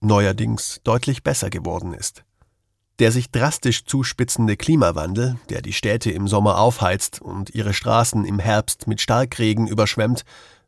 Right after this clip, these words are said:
weckt die Lust aufs Land. Nicht erst seit der Corona-Pandemie.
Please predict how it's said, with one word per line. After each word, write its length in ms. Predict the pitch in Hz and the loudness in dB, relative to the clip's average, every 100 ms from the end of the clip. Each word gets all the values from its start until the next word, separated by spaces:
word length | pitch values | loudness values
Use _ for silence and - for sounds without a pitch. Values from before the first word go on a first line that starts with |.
| - | -2
weckt 460 | 113 - - - | -2 -2 -14 -4
die 60 | 156 | 0
Lust 320 | 117 95 - | 2 0 -4
aufs 260 | 107 107 - | -4 -4 -2
Land. 380 | 98 82 - - _ _ _ _ _ _ - | -4 -4 -12 -20 _ _ _ _ _ _ 0
Nicht 240 | 151 - | 0 2
erst 280 | 95 - - | -2 -2 -4
seit 180 | 98 - | -4 -4
der 100 | 95 | -2
Corona-Pandemie. 840 | 110 135 107 - 85 80 80 69 | -2 0 0 -2 -6 -6 -6 -8